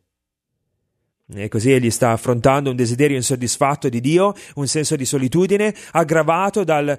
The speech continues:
dal rimprovero dei suoi nemici. E la terza cosa che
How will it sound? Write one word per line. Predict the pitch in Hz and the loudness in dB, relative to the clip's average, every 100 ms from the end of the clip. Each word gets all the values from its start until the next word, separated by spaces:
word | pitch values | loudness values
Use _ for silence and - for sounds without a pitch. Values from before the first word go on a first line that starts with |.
| - | -6
dal | 147 160 | -2 0
rimprovero | 160 151 147 165 180 190 | 0 -2 0 0 0 -2
dei | 156 139 | -4 -4
suoi | 160 | -2
nemici. | 147 135 170 185 220 254 - _ _ _ _ _ _ _ | -4 -4 -4 -6 -8 -12 -16 _ _ _ _ _ _ _
E | 135 | -2
la | 131 | 2
terza | 180 - | 2 2
cosa | - 180 123 117 131 | 2 2 0 -4 -6
che | 127 107 101 | -8 -8 -10